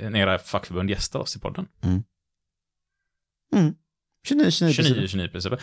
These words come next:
Speaker 1: Vad proffsiga ni kommer kännas nu när ni kan liksom säga det på arbetsplatsen ni ska förhandla och sånt där. Ja,
Speaker 2: Men
Speaker 1: det är
Speaker 2: det,
Speaker 1: tjugonio.
Speaker 2: det här är ju väldigt viktigt att prata med, med, eh, medlemmarna om, för de kan bli så här: "Nej, det är inte mitt jobb att fixa det här", eller: "Nej, jag har inte skyldighet att fixa det här."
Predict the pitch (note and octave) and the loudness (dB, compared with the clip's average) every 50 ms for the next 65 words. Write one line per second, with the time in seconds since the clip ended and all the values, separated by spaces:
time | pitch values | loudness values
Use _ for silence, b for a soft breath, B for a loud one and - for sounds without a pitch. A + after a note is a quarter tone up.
0 | B B B - C#3+ C#3 - G3+ G3 - - - B2+ D#3 G#3+ G#3+ G3 G#3 G#3 F#3 | B B B -4 0 4 4 4 4 2 0 2 2 2 2 2 0 2 2 4
1 | G#3 F#3 B2 A2+ G#2+ A#2+ A2 G#2+ G2+ G2 F#2+ - G#2 G2+ G2+ G#2 G2+ G2+ A2 G#2 | 4 4 2 2 2 2 2 2 2 2 2 0 0 0 0 -2 -2 -4 -6 -6
2 | - - G2 F#2 - A2 F2 G2+ C#3 C#3 G#2 F2+ F#2+ A2 G2+ A2 G2+ F#2 F2 - | -4 -2 -2 0 0 -2 0 0 0 0 0 -2 -4 -6 -2 -2 -2 -2 -2 -6
3 | - - - - F#2+ F2 - - F#2 F2 F#2 G2+ G#2+ A#2 - C3+ - - - B2 | -8 -10 -8 -6 -8 -8 -8 -8 -8 -8 -6 -6 -6 -6 -8 -8 -6 -2 2 2
4 | A#2 A#2+ B2 A#2 - - A2 B2+ C3 D3+ C#3+ C3+ C#3+ C#3+ C3+ B2+ B2 A#2 A2+ A#2+ | 4 4 4 2 0 0 2 4 6 6 6 6 6 4 4 4 4 4 2 2
5 | - A2 F#2 G2 E2+ A2+ G2+ F2+ - F#2 F#2+ F#2+ F#2 F#2 F2 - - G2 F#2+ F2+ | 0 0 -2 0 0 0 0 0 0 0 0 2 2 0 0 -2 -2 0 0 0
6 | F2 F#2 - - - C#2+ C2 C2 E2 E2+ E2+ F2 F2 E2+ F2 F#2+ - - G2 - | 0 0 -2 -2 -2 -2 -2 0 0 0 0 -2 -2 -2 -4 -4 -6 -6 -8 -6
7 | - G2+ F#2 F2+ F#2 F#2 F2 E2+ E2 - - D3 D3+ D3 C#3+ C#3 C3 B2+ B2+ B2 | -2 -2 0 0 0 0 -2 -2 -2 0 2 4 6 6 6 6 6 4 2 2
8 | - B2+ A#2+ A#2+ A#2 A2+ _ - - A2+ A2 G#2+ G2+ G#2+ G#2+ G#2 F#2+ A2 - - | 0 0 0 2 0 0 _ 0 2 2 2 2 0 -2 -2 0 0 -2 -4 -2
9 | - G2+ G2+ G2+ G2+ G2 G2 G2 G2 G2 G2+ G2+ G#2 A2+ A2+ G#2+ G#2 G#2 G2+ G2+ | 0 2 4 4 4 4 4 2 2 2 2 2 2 2 4 4 4 4 4 4
10 | G2+ G#2 F#2 - G#2 G2+ F#2+ G#2+ G2+ F#2+ F#2 G2 G2+ - A2 G2 G2+ F#2+ - G2 | 2 2 0 0 -2 -2 0 0 0 0 0 0 -2 0 -2 -2 -2 -2 -2 0
11 | G2 G2 F#2+ | 0 0 0